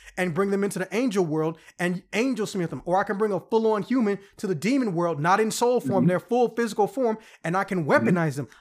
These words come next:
Speaker 1: I think that maybe, uh, you ever watch Power Rangers growing up?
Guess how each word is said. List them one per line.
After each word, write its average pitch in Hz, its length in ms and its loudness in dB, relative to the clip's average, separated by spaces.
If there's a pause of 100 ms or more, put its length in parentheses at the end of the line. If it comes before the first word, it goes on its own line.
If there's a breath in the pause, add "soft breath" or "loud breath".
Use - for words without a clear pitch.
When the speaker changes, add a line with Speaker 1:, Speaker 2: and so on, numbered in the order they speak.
(160 loud breath)
Speaker 1:
I 302 220 4
think 180 340 -4 (240)
that 165 320 -2 (160)
maybe, 185 560 0 (840)
uh, 175 280 4
you 202 120 2
ever 226 120 4
watch 226 180 4
Power 233 240 4
Rangers 233 220 0
growing 233 260 0
up? 233 220 -2